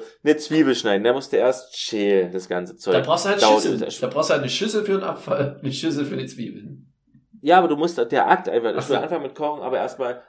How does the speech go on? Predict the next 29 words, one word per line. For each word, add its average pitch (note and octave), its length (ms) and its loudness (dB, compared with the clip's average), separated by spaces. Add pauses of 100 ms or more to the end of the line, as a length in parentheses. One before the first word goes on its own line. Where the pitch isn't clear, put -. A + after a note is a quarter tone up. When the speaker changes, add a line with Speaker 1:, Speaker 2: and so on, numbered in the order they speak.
(100)
Speaker 1:
Möhren G#2+ 300 2
schälen, G#2 320 0
erstmal G#2+ 540 -4 (280)
Eier G#2 260 6
schälen, G2+ 500 -2
erstmal, G#2+ 640 -6 (360)
ähm, G#2+ 520 -4 (160)
dann G#2+ 420 -4 (560)
Kartoffeln B2 480 0
schälen, A#2 280 0
dann A2+ 100 0
entsteht B2 320 -2
da D3 80 0
so C#3 100 -10
ein B2 60 -10
Riesenberg C3+ 520 -6
von C3 180 -8
Müll D3+ 260 -2
einfach, A2 580 -6
Speaker 2:
Hm. A2+ 360 -10 (440)
Speaker 1:
der B2 480 2
immer C#3+ 140 -4
erstmal C3 240 -4
weggemacht C#3+ 420 -4
werden G2+ 220 0
muss. G2 180 -6
Und G#2 120 -8
es G#2+ 120 -8
wird C3+ 160 0